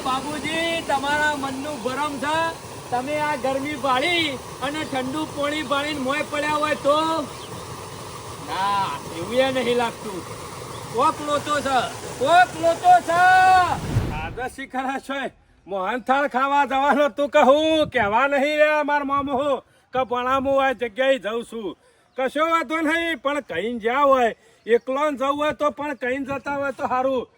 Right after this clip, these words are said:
Speaker 2: કે ભણા ઘેર રહેજે, ચિંતા કરતો ના, હું આવું છું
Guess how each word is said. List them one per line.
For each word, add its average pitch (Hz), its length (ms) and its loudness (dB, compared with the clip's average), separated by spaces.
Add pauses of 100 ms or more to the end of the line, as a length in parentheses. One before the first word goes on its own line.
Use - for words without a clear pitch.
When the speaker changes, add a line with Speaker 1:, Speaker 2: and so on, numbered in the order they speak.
(140)
Speaker 2:
કે 262 60 2 (100)
ભણા 240 360 -2
ઘેર 240 220 0
રહેજે, 240 300 2 (460)
ચિંતા 233 420 0
કરતો 226 300 -4
ના, 247 200 2 (300)
હું 226 160 -2
આવું 285 320 0
છું 247 140 0